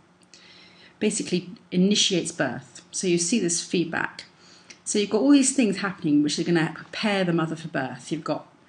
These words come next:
the myometrium being prepared and sensitized to oxytocin and readied to, uh, start to contract properly. You've got the prostaglandins, which are,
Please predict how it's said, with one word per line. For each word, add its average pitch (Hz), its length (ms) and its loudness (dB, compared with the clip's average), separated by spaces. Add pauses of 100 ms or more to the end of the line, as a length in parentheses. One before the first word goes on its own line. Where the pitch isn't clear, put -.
(420)
the 135 80 -2
myometrium 226 960 4
being 147 240 2
prepared 170 320 0
and 170 120 -2
sensitized - 680 -4
to - 80 -10
oxytocin 202 840 -2
and 151 220 2
readied 175 320 2
to, 147 600 -2
uh, 143 60 -2
start - 320 -2
to - 80 -6
contract - 460 -4
properly. 220 560 -2 (500)
You've - 80 -6
got 160 140 -2
the 139 60 -4
prostaglandins, 202 960 2
which 175 160 -4
are, 143 200 -2